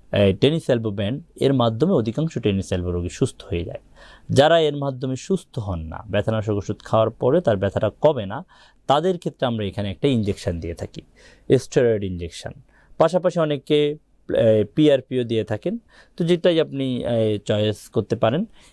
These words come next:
স্টেরয়েড ইনজেকশন অথবা পিআরপি দেওয়ার পরে সাধারণত অধিকাংশ রোগী একটা, দুটো অথবা তিনটে ইনজেকশন দেওয়ার পর <coughs> সম্পূর্ণভাবে সুস্থ হয়ে যান। অনেক সময় শতকরা খুবই কম, মানে এক পার্সেন্টেরও কম রোগীর ক্ষেত্রে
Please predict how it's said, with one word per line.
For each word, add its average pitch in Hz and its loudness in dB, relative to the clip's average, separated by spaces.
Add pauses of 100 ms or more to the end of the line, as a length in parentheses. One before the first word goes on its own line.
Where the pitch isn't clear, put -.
(140)
স্টেরয়েড 120 2
ইনজেকশন 117 -2
অথবা 107 0 (100)
পিআরপি 107 0
দেওয়ার 101 2
পরে 147 2
সাধারণত 104 -2
অধিকাংশ 143 0
রোগী 117 0
একটা, 147 0
দুটো 120 -4
অথবা 101 -2
তিনটে 135 -2
ইনজেকশন 104 -2
দেওয়ার 95 -2
পর 156 0 (920)
<coughs> 226 4
সম্পূর্ণভাবে 156 -4
সুস্থ - -12
হয়ে 87 -8
যান। 78 -14 (1600)
অনেক 160 2
সময় 123 0
শতকরা 113 0
খুবই 180 -2
কম, 98 -4 (120)
মানে 98 -2
এক 110 -4
পার্সেন্টেরও 104 0
কম 92 -6
রোগীর 90 -4
ক্ষেত্রে 160 0